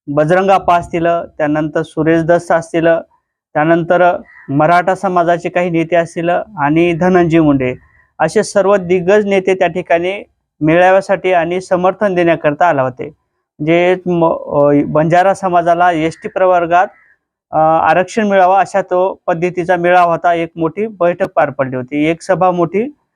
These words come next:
पार पडली होती आणि त्या सभेमध्ये धनंजय मुंडे यांच्या माध्यमातून भाषणात सांगण्यात आलं की बंजारा आणि वंजारा समाज एकच आहे, अशा पद्धतीचं ते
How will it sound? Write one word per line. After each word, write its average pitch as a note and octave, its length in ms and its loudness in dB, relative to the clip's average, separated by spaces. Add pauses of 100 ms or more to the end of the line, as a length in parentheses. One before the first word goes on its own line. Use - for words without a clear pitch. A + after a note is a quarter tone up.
(240)
पार F#3 180 2
पडली C#3+ 260 -2
होती B2+ 260 -8 (460)
आणि F3 220 -2
त्या G#3 300 2
सभेमध्ये G3 920 -2 (680)
धनंजय F#3+ 440 2
मुंडे G#3+ 360 2
यांच्या G3 280 -2
माध्यमातून F#3+ 760 0 (260)
भाषणात D3+ 400 -2
सांगण्यात F#3 420 0
आलं F3 260 2 (500)
की G3 80 -2
बंजारा F3+ 500 2
आणि G3 500 -2
वंजारा F3 520 0
समाज G3 460 -2
एकच F3+ 380 -4
आहे, D3+ 100 0
अशा D3+ 260 -2
पद्धतीचं F3 520 -4
ते F#3+ 320 0